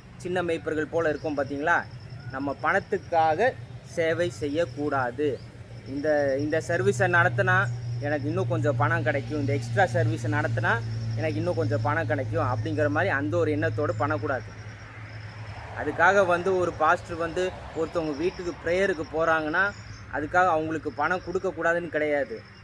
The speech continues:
கண்டிப்பா நம்ம கொடுத்தே ஆகணும், நம்ம அவங்கள சப்போர்ட் பண்ணணும் ஃபைனான்ஷியலா. ஆனா பேதுரு என்ன சொல்றாரு, அந்த பாஸ்டர்ஸ் வந்து பணத்துக்காக போகக்கூடாது. அவங்க செய்யக்கூடிய தொழிலுக்கு தானா அதற்குரிய பலன்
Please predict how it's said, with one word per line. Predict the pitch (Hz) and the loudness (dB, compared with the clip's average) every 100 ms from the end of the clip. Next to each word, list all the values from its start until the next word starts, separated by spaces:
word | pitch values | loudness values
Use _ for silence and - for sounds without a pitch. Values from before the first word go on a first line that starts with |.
| - | -6
கண்டிப்பா | 135 156 175 190 | -4 -2 0 0
நம்ம | 165 147 | 0 -2
கொடுத்தே | 175 180 - | -4 -4 2
ஆகணும், | 180 151 151 208 | 4 4 2 0
நம்ம | 180 156 143 | 0 0 0
அவங்கள | 147 139 147 | 0 -2 -4
சப்போர்ட் | 139 175 170 | -2 0 0
பண்ணணும் | 156 147 131 | -2 -4 -4
ஃபைனான்ஷியலா. | 135 139 143 139 139 113 95 - - - - | -6 -4 -6 -8 -10 -12 -12 -18 -20 -20 -8
ஆனா | 131 156 | -4 -2
பேதுரு | 160 185 185 | 0 0 0
என்ன | 160 175 | 0 0
சொல்றாரு, | 190 175 151 147 143 220 302 - - | -2 -2 0 0 2 0 -2 -10 -14
அந்த | 120 139 135 | -8 -6 -2
பாஸ்டர்ஸ் | 147 180 - 180 | 2 2 2 -6
வந்து | 165 170 220 | -4 -4 -4
பணத்துக்காக | 143 151 185 - 190 - 175 202 226 | -2 -2 -2 -2 -4 2 6 6 4
போகக்கூடாது. | 233 175 160 151 - 120 101 - - - - - - - - - - - - - - - - | 2 2 0 0 -4 -8 -10 -12 -16 -14 -14 -16 -16 -18 -16 -16 -16 -16 -14 -12 -12 -12 -12
அவங்க | 113 123 | -12 -10
செய்யக்கூடிய | 123 - 165 214 214 190 175 | -6 -4 4 4 4 0 2
தொழிலுக்கு | 180 208 202 277 262 | 2 4 4 0 2
தானா | 175 185 202 220 | 6 6 6 6
அதற்குரிய | 185 180 165 175 165 | 6 4 0 0 0
பலன் | 143 160 180 | 4 4 4